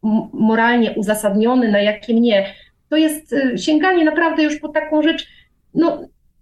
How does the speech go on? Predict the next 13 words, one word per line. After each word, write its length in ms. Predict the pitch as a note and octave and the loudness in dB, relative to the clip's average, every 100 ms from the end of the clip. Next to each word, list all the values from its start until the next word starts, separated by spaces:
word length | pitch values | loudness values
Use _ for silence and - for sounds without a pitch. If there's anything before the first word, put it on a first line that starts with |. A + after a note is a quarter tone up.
| _ | _
proszę 260 | G#4 G4 F#4 | -6 0 2
mi 100 | F4 | 4
wierzyć, 300 | G4 F4 C4 | 4 2 2
że 200 | A#3+ C4+ | 2 2
ja 200 | C4+ C#4 | 2 2
nigdy 420 | C#4+ C#4+ B3+ C4+ | 2 2 2 0
żadnemu 480 | B3 A#3+ C#4 C#4+ C4+ | 0 2 2 2 0
z 120 | - | -4
pacjentów, 560 | B3+ A#3+ C4+ D4+ D4+ - | -8 -6 0 0 -2 -6
którymi 340 | - C4 B3 B3 | -4 0 0 -2
się 260 | - B3 | -2 -2
opiekuję, 640 | A3 B3 B3 A#3+ B3+ B3 B3 - - _ | -2 -4 -6 -2 0 0 -2 -6 -20 _
e, 60 | - | -2